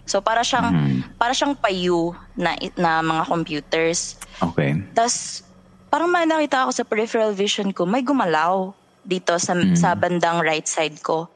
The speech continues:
Speaker 2: Mm.
Speaker 1: So, tinanggal ko yung earphones ko. Tas, tiningnan ko yung, ano, yung mga computer sa right side ko.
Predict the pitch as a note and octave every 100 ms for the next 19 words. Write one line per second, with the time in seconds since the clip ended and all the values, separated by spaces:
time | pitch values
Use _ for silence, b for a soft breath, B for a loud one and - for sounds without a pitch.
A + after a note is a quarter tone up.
0 | _ _ _ _ _ _ - - G3+ D#3+
1 | C#3 C#4+ C#4+ D#4+ E4 D#4+ D#4 D4+ C#4+ C4+
2 | G#3 G3+ F#3+ F3 F3 - - F3 G3 G#3
3 | B3 - D4+ D#4+ E4 E4 D#4 D#4 D4 C4+
4 | - F3 F3 F#3+ G#3 G3 F#3 G3 F#3+ F#3
5 | - F3 - D#3+ D#3 D#3+ - E3 D#3+ -
6 | -